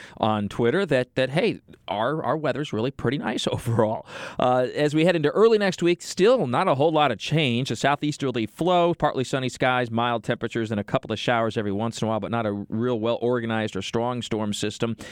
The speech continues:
And then as we get into the middle of next week and we're approaching Thanksgiving, goodness gracious, how time flies. Wednesday, of course, would be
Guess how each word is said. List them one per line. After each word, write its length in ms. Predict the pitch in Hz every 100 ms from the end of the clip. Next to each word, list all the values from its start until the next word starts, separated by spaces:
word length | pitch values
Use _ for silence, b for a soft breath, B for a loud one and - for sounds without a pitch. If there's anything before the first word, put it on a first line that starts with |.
| B B B
And 160 | 131 156
then 120 | 254
as 100 | 247
we 80 | 233
get 140 | 233
into 140 | 208
the 60 | 190
middle 200 | 185 180
of 60 | 165
next 220 | 156 -
week 200 | 190 139
and 100 | 123
we're 120 | 120
approaching 440 | 117 160 180 135
Thanksgiving, 560 | 123 117 - 180 135 120
goodness 300 | 147 120 104
gracious, 420 | 123 151 151 117
how 160 | 139 131
time 300 | - 120 104
flies. 420 | 143 139 113 113
Wednesday, 340 | 127 151 139
of 100 | 127
course, 260 | - 135 127 B B _ -
would 180 | 127 110
be 320 | 135 131